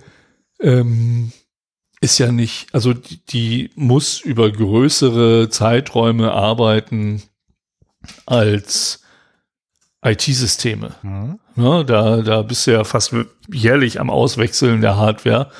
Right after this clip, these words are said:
Speaker 1: um auf dem, äh, aktuellen Stand zu bleiben. Ich weiß noch, als ich Praktikum gemacht habe, so im Maschinenbau und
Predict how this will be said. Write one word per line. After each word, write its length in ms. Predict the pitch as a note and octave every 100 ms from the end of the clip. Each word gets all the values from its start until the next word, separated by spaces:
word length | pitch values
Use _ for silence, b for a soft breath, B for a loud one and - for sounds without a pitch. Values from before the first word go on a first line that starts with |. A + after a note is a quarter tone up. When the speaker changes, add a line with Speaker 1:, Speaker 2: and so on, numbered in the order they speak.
| B B B
Speaker 1:
um 160 | C3+ B2
auf 200 | B2 -
dem, 600 | A#2 A#2 - G#2 A#3 -
äh, 300 | A2+ A2+ C#3
aktuellen 500 | D3 - D3+ A#2+ A2+
Stand 260 | - C#3
zu 140 | - A#2
bleiben. 380 | G#2+ G#2 A2 B2+ B B B -
Ich 140 | G2+
weiß 220 | A2+ C#3
noch, 80 | B2
als 120 | A2+
ich 80 | A2+
Praktikum 500 | - D#3 - - C3
gemacht 380 | A2+ A2+ A2 -
habe, 560 | B2 A2+ A2+ A#2 A2+ -
so 280 | A#2+ A#2 B2+
im 100 | A2
Maschinenbau 880 | A2 - D#3 F#3 A#2 G2 F#2+ - _ _ _ _ _ _ _ _ -
und 200 | C#3